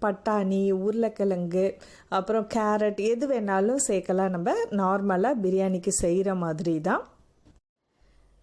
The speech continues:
தேவையான அளவுக்கு உப்பு, நம்ம ஏற்கனவே சாதத்துலேயும் உப்பு போட்டிருக்கோம். So, உங்களுக்கு எவ்வளோ காய்கறிக்கு தேவையோ அந்த அளவுக்கு உப்பு சேர்த்துட்டு கொஞ்சம் காய்கறி வேகிற வரைக்கும்,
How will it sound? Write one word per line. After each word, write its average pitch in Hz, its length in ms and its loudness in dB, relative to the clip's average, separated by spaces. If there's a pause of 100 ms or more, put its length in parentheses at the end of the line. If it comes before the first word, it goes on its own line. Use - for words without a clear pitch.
(120)
தேவையான 269 480 0
அளவுக்கு 185 540 -2
உப்பு, 180 340 -4
நம்ம 196 200 0
ஏற்கனவே 214 640 0
சாதத்துலேயும் 196 840 0
உப்பு 196 240 -2
போட்டிருக்கோம். 202 680 -2 (300)
So, 285 180 -2
உங்களுக்கு 254 540 -2
எவ்வளோ 202 320 -2
காய்கறிக்கு 214 680 -2
தேவையோ 190 440 0
அந்த 185 300 -4
அளவுக்கு 170 400 -4
உப்பு 185 300 -4
சேர்த்துட்டு 165 440 -4
கொஞ்சம் 208 420 -4
காய்கறி 196 480 -2
வேகிற 214 440 -2
வரைக்கும், 170 540 -4